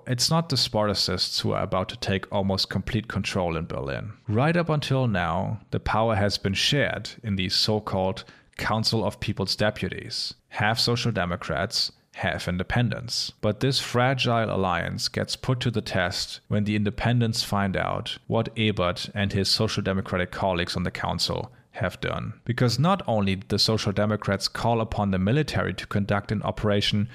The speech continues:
within the capital using war machinery against German citizens, they did so without informing the rest of the interim government before or after the fact.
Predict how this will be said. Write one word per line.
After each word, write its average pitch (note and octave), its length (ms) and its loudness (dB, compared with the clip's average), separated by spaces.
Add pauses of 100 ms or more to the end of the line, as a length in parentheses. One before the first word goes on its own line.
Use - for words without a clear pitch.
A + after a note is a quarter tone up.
(240)
within C#3 480 4
the C#3 100 4
capital C3+ 840 -2
using A#2+ 360 4
war C3 220 4
machinery G#2 580 2
against A2 440 0
German B2+ 320 4
citizens, - 880 -2 (100)
they G2+ 140 2
did A#2+ 260 0
so E2 540 2
without G#2 520 2
informing G#2 420 0
the F#2+ 100 0
rest F#2+ 260 0
of G2+ 120 -2
the F#2+ 80 -4
interim F#2+ 360 0
government F#2 640 0 (260)
before A#2+ 640 2
or D3 280 2
after B2 440 2
the F2 100 -4
fact. - 540 -6